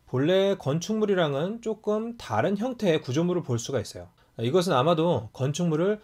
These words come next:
무단으로 증축한 것으로 보여요. 건축물 관리 대장을 한번 살펴보시면 이 위쪽에 위반 건축물이라고 기재된 것을 볼 수가 있고요. 지하 일 층은 근린생활시설,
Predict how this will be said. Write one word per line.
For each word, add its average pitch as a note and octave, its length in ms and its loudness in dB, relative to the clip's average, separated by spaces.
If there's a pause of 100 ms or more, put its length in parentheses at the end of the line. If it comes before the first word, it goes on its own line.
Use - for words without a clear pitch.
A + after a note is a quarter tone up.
(160)
무단으로 F#3+ 460 4
증축한 G3 500 -4
것으로 F3+ 300 0
보여요. F#2 340 -6 (320)
건축물 G#3 560 2
관리 C#3+ 300 4
대장을 E3+ 440 4
한번 F#3 280 0
살펴보시면 D3 960 -2 (240)
이 A#2 160 -4
위쪽에 E3+ 680 0
위반 F#3+ 440 2
건축물이라고 F3+ 1120 0
기재된 F3+ 420 0
것을 F3 320 -2
볼 C#3 160 0
수가 E3+ 240 -2
있고요. D#3+ 380 -2 (320)
지하 C3+ 340 2
일 E3+ 160 2
층은 F3 460 0
근린생활시설, E3+ 1080 0